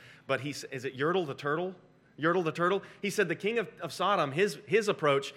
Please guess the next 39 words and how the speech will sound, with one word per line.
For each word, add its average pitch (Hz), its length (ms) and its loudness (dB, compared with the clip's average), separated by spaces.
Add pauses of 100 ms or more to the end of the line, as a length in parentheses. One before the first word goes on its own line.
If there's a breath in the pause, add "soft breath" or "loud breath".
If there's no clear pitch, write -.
(140 loud breath)
is 143 140 -2
the 151 80 0
approach 156 320 2
of 123 100 -2
Yertle 147 300 2
the 127 80 0
Turtle." 156 340 2 (540 loud breath)
And, 151 160 2
and 135 180 0
I 160 60 0
mean, 156 120 -2
that's 143 160 -6
one 156 120 -4
of 131 40 -4
those 127 140 -6
things 131 200 -6
that 123 100 -10
you 127 80 -6
never 127 180 -2
expect 117 260 -2
someone 107 220 -4
like 104 160 -2
Peter 104 180 -4
Gentry 104 280 -4
to 98 80 -4
say. 98 340 2 (540 loud breath)
But, 151 320 4 (220 loud breath)
um, 151 180 2 (160)
what, 196 260 4
what 208 100 4
he, 185 220 -2
in, 226 140 4
in 240 240 4
the, 214 160 4
in 226 160 4
the 226 80 8
Doctor 196 240 4
Seuss 208 220 -2
story, 175 760 0